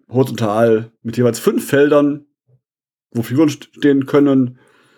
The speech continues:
und die Murmeln langlaufen können. Und die Spieler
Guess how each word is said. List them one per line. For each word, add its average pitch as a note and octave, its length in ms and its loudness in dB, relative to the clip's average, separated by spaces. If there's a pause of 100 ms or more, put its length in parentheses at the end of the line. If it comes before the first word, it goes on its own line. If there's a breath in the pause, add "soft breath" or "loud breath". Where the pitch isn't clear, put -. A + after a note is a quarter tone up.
(440 soft breath)
und A#2 140 -2
die B2 80 4
Murmeln A#2+ 240 2
langlaufen G2+ 420 -4
können. - 320 -14 (2500)
Und C3+ 640 0
die B2+ 100 0
Spieler D4 560 -4